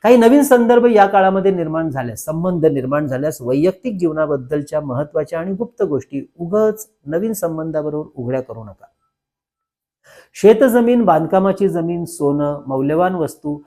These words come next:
यामध्ये गुंतवणूक करण्यासाठी हा महिना शुभ आणि लाभाचा राहील. विशेष करून जी मंडळी घराच्या शोधात आहेत त्यांनी अवश्य आपला शोध वाढवायला हरकत नाही. नवीन वास्तूची प्राप्ती संभोत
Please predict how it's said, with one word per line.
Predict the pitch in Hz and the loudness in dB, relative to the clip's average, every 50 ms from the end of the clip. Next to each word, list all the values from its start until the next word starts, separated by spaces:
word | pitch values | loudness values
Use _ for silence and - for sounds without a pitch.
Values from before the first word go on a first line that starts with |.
| _ _ _ _ | _ _ _ _
यामध्ये | 139 156 170 180 180 196 190 | 0 0 2 4 6 6 6
गुंतवणूक | 165 160 156 143 - 190 196 202 214 202 196 | 6 4 0 0 2 2 4 4 2 0 0
करण्यासाठी | 175 156 156 160 147 - 147 139 165 | -2 -2 -2 -4 -6 -6 -8 -6 -6
हा | 156 139 143 | -6 -4 -4
महिना | 143 139 131 131 131 139 139 | -4 -4 -4 -2 -4 -4 -6
शुभ | - - 131 120 131 | -6 -6 -6 -4 -4
आणि | 139 143 143 147 143 | -2 -2 -2 -2 -2
लाभाचा | 127 113 107 107 139 139 139 151 147 | -2 -4 -2 -2 -4 -4 -4 -4 -4
राहील. | 143 131 127 139 - _ _ _ _ _ _ _ _ _ _ - | -4 -6 -8 -10 -12 _ _ _ _ _ _ _ _ _ _ -4
विशेष | 147 143 175 180 180 | 0 2 2 2 2
करून | - 185 175 180 | 2 0 0 2
जी | 160 165 170 | 2 2 2
मंडळी | 165 156 156 156 165 165 | 2 0 0 0 0 0
घराच्या | 151 131 127 127 143 135 151 151 - | 0 0 -2 -2 -2 -4 -4 -8 -8
शोधात | - 131 120 120 147 147 147 | -8 -8 -4 -2 -4 -4 -4
आहेत | 147 147 135 | -4 -8 -8
त्यांनी | - 135 123 127 135 | -8 -8 -8 -6 -6
अवश्य | 127 120 120 151 147 - - 151 | -6 -6 -6 -6 -8 -6 -6 -6
आपला | 135 - 143 139 127 | -6 -6 -6 -10 -10
शोध | - - 127 127 | -8 -6 -6 -4
वाढवायला | 127 123 117 110 113 123 127 123 123 123 123 _ _ _ _ _ _ - | -2 -2 -4 -4 -4 -4 -6 -4 -6 -6 -10 _ _ _ _ _ _ -8
हरकत | 131 135 127 - 139 - - | -6 -6 -4 -4 -6 -6 -8
नाही. | 95 92 85 - - | -14 -16 -16 -14 -10
नवीन | 123 123 143 139 | -8 -6 -6 -6
वास्तूची | 135 127 117 123 - - 135 - - 139 | -6 -6 -8 -10 -10 -12 -14 -12 -12 -12
प्राप्ती | 131 - 120 110 - _ - 127 127 123 - _ - | -10 -8 -10 -10 -10 _ -12 -12 -12 -12 -12 _ -14
संभोत | - - 110 110 113 113 123 135 135 | -10 -8 -6 -6 -4 -4 -4 -4 -4